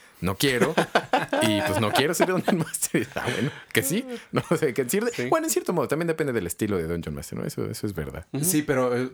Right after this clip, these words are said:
Speaker 3: pero se requiere un compromiso.
Speaker 1: Sí, sí,
Speaker 2: Sí,
Speaker 1: eso
Speaker 3: Ese,
Speaker 1: sí.
Speaker 3: ese sí, o sea,
Speaker 2: Totalmente.
Speaker 3: como, sí hay que aceptar que, que, o sea, todos los jugadores tienen cierto compromiso y responsabilidad.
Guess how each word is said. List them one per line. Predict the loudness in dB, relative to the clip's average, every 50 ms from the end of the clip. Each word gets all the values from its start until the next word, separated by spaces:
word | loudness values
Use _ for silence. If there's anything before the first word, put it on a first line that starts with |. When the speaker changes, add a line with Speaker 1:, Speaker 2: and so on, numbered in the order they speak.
| -4
Speaker 3:
pero | -2 0 0 0
se | -2 -2 -6
requiere | -6 -4 -4 -4
un | -2
compromiso. | -4 -4 -4 -4 -4 -4 -4 -4 -6 -6 -2 0
Speaker 1:
Sí, | 0 0 0 0 -2
sí, | -2 0 2
Speaker 2:
Sí, | 2
Speaker 1:
eso | 4 2 2 2 2
Speaker 3:
Ese, | 0 2
Speaker 1:
sí. | 0
Speaker 3:
ese | 0 0 0 -2
sí, | -2 0 -2
o | -2
sea, | 0 0 -2 -2
Speaker 2:
Totalmente. | -2 -2 -2 -2 -2
Speaker 3:
como, | -2 -2 -4 -6 -10 -14 -12 -6
sí | 0 2 2
hay | 2 2
que | 2 0
aceptar | 0 -2 -4 -2 -2 -2 -2 -2
que, | -4 -6 -4 -6 -6 -8 -10
que, | -8 -8 -6 -6 -6 -6 -6 -6 -8 -8
o | -6
sea, | -6 -4 -2
todos | 0 0 0 -2 -4
los | -8 -8
jugadores | -6 -4 -4 -2 -2 -2 -4 -4 -6
tienen | -6 -4 -4 -4 -4 -6
cierto | -6 -8 -8 -8 -8 -8
compromiso | -8 -6 -4 -2 -2 -2 -2
y | -4
responsabilidad. | -4 -4 -6 -8 -6 -4 -4 -2 -4 -4 -6